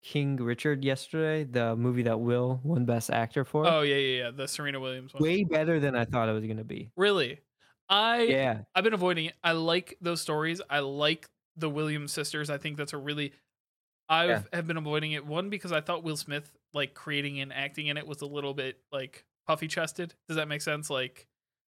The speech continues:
Speaker 2: uh,
Speaker 1: Yeah, that's how it goes nowadays.
Speaker 2: Yeah. Uh, and then I was, I, I don't know. It's, it's, I didn't think they would portray it correctly. Like, I thought it would just be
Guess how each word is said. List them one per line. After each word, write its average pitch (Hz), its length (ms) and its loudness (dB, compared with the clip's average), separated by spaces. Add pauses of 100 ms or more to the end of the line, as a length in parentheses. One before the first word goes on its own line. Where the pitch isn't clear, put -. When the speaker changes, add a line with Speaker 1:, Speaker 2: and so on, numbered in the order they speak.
(120)
Speaker 2:
uh, 143 140 4
Speaker 1:
Yeah, 180 200 4
that's 160 140 -2
how 147 180 2
it 120 120 -6
goes 113 240 -4
nowadays. 113 420 -4
Speaker 2:
Yeah. 143 380 2 (360)
Uh, 139 460 4 (380)
and 156 180 -2
then 135 540 2 (1120)
I 190 120 4
was, 226 280 -4
I, 160 80 -8 (240)
I 196 80 -2
don't 254 120 0
know. 269 200 -2
It's, 151 280 -4
it's, 165 320 -2 (360)
I 175 80 4
didn't 226 480 -4
think 180 220 -2
they 165 100 0
would 151 140 -4
portray 147 400 -2
it - 140 -4
correctly. 120 540 -8
Like, 135 320 -4 (800)
I 151 120 0
thought 165 240 2
it 151 60 2
would 143 120 -4
just 147 180 -8
be 131 400 -4